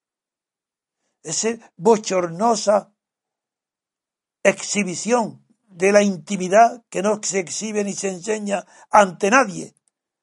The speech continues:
de su propio hijo bebé. ¿Cómo se puede llegar a eso? Es-, yo escribí, siguiendo una tradición olvidada desde los tiempos de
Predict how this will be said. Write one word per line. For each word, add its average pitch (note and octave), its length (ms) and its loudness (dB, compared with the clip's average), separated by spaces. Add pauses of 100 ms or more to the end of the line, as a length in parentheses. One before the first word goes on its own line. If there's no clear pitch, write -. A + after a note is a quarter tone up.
(140)
de F#3 160 2
su F#3+ 240 -4
propio B3 400 2
hijo A3 280 2
bebé. G#3+ 460 4 (1120)
¿Cómo E3+ 200 -4
se E3+ 140 -6
puede E3+ 220 -4
llegar F#3+ 240 4
a F#3+ 60 4
eso? - 260 -12 (2250)
Es-, G#3+ 160 -8 (140)
yo F#3 220 -4
escribí, G#3+ 540 -4 (1400)
siguiendo F3 560 -6
una F3+ 160 0
tradición E3+ 640 -4
olvidada D#3+ 720 0 (1400)
desde C#3 260 -12
los C#3 140 -10
tiempos D#3+ 460 -6
de D#3+ 320 -4